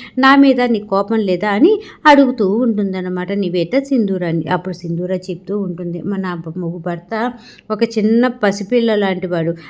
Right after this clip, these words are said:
అలాంటిది ఒక ఆడపిల్లని చెడుగా చూశాడు. ఆ రూమ్లో మీ ఇద్దరు ఉన్నంత మాత్రానే నేను చూడలేదు కదా, అదంతా కూడా అబద్ధమని నేను అనుకుంటున్నాను. ఎందుకంటే నా భర్త ఈ ఆడవాళ్ళ మీద కూడా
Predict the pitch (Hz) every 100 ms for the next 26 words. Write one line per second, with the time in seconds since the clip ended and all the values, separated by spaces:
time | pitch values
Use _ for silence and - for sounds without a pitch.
0 | - 226 226 233 233 214 262 269 208 208
1 | 190 214 220 220 202 202 196 180 190 185
2 | 190 175 196 175 202 - 254 269 269 269
3 | 233 202 165 214 202 185 190 170 190 185
4 | 185 190 190 196 202 202 202 190 202 220
5 | 208 202 196 262 262 - - 254 277 285
6 | 294 311 277 247 247 - 165 160 151 175
7 | 165 196 226 190 165 165 175 160 165 170
8 | 175 156 165 180 170 220 196 156 160 156
9 | 190 180 175 165 160 190 202 190 175 170
10 | 170 170